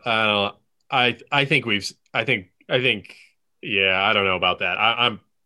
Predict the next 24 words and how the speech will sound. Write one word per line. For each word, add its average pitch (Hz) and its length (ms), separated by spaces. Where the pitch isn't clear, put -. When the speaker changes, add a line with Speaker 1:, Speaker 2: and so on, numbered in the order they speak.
Speaker 2:
I, 127 280
just 170 240
in 131 140
terms 123 240
of - 100
timing 117 400
wise, 120 320
I 104 100
don't 90 160
think 87 140
they 92 340
have 92 280
enough 95 240
time 90 320
to 95 80
reveal 87 340
another 85 260
villain. 87 360
Speaker 1:
Well, 202 160
I 151 80
Speaker 2:
Not 160 80
Speaker 1:
mean, 165 100
Speaker 2:
with 147 160
Speaker 1:
they, 139 280